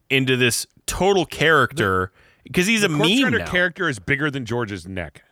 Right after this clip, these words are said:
Speaker 1: Yeah, it, I mean, I don't know about that. I mean, <laughs> let's not get
Speaker 2: No.
Speaker 1: carried away. But Obituary, too, like, all of their social media posts are hilarious. All of their music videos, like, their music videos aren't, like, somebody getting gutted and cut apart with a chainsaw.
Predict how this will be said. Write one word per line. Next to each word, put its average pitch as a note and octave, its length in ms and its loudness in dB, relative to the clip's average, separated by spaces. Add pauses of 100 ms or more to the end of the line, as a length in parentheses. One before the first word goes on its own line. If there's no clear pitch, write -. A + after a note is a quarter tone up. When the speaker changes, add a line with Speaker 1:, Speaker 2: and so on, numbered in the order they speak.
(160)
Speaker 1:
Yeah, - 300 0
it, A2+ 220 -2
I C#3 80 -2
mean, C3 220 0
I B2 80 0
don't A#2 100 -2
know G2 60 0
about E2+ 260 -6
that. F2 300 0
I F2+ 60 -6
mean, F#2+ 240 -4
<laughs> - 60 -6
let's - 320 -2
not C3 140 0
get C3 180 -4
Speaker 2:
No. F2 80 -8
Speaker 1:
carried B2 280 2
away. G#2+ 320 0 (480)
But G3 120 0
Obituary, F#3 680 2
too, B3 180 0
like, A#2 240 2 (500)
all G3 180 6
of B3+ 80 2
their B3+ 120 4
social G3 360 2
media F3+ 300 2
posts B2+ 300 2
are B2 60 0
hilarious. B2 960 0 (260)
All A3 320 6
of G#3 60 0
their G#3 120 2
music F#3+ 340 0
videos, C3+ 400 2
like, B2 140 -2
their E3+ 120 2
music G#3+ 320 0
videos F3 380 2
aren't, B2+ 240 0
like, B2 160 2
somebody D3+ 380 -2
getting C3 340 -2
gutted A#2+ 400 2
and A#2 100 -8
cut B2+ 180 -2
apart B2+ 220 0
with G#2 100 -6
a G2 40 -10
chainsaw. C3 500 0